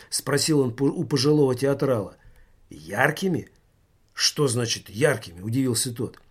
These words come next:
"Вы же сами себя только что выдали!" воскликнул нервный школьник. "Вы же играли в самодеятельности! Значит, стремились хоть как-то быть причастным к яркому,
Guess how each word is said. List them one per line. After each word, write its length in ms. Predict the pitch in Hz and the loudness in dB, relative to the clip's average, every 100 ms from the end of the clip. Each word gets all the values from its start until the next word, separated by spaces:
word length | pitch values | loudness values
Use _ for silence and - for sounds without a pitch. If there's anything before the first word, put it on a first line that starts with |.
| _ _ - _ _ _ _ _ | _ _ -20 _ _ _ _ _
"Вы 400 | 135 190 226 226 | -10 -4 0 0
же 160 | 208 214 | 2 0
сами 600 | - - 233 233 240 233 | 0 0 0 0 2 0
себя 400 | - 233 240 233 | 0 0 2 2
только 400 | 240 247 254 226 | 2 0 0 -2
что 300 | - 262 247 | 0 -2 -2
выдали!" 800 | 240 277 277 269 233 240 208 170 | 2 4 6 6 6 4 4 4
воскликнул 640 | 185 190 190 185 170 170 | 2 0 0 0 2 2
нервный 360 | 175 180 165 175 | 4 4 4 2
школьник. 600 | - 185 156 113 101 - - - - - | 0 2 2 2 -4 -12 -20 -20 -20 -20
"Вы 480 | - 170 220 247 240 | -12 -6 0 4 4
же 240 | 226 220 | 4 2
играли 640 | 208 185 220 240 240 226 196 | 2 4 2 2 0 0 -2
в 80 | 151 | -2
самодеятельности! 2000 | 196 214 233 233 196 254 285 277 269 247 262 247 240 247 - - 233 226 151 117 - - - | 0 2 0 -2 0 2 4 4 2 2 0 2 2 2 0 -2 -2 0 -2 -6 -18 -20 -10
Значит, 720 | 95 110 139 156 165 160 165 | -6 -2 0 2 2 0 -2
стремились 520 | - 170 170 202 202 | 0 2 4 4 4
хоть 280 | - 185 - | 2 -2 -2
как-то 500 | - 214 214 208 190 | 0 4 4 4 2
быть 220 | 175 202 | 2 2
причастным 580 | 196 180 220 208 - 190 | 0 2 2 2 2 -2
к 80 | - | -4
яркому, 800 | 113 160 208 185 - 127 98 | -2 4 6 6 2 -2 -2